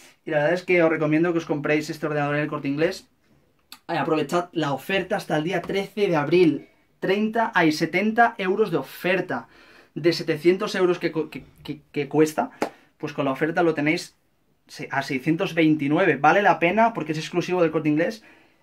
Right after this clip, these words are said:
Va de lujo, no hace ruido, no se calienta y tiene un procesador de la leche, valorado en un ocho coma tres en una, en una página web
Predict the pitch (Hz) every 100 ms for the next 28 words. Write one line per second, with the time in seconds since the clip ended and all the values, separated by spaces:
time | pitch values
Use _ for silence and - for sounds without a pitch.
0 | - 143 220 254 196 196 294 320 - _
1 | - 208 247 220 170 220 247 - 196 220
2 | 233 170 170 226 269 302 302 _ _ _
3 | 160 160 226 214 165 165 160 196 262 -
4 | _ 151 135 127 180 185 - 92 _ 139
5 | 143 151 160 214 214 208 214 226 262 240
6 | 202 156 139 165 220 220 - - - _
7 | _ - 151 170 175 175 165 165 151 165
8 | 180 180 175 160 185 -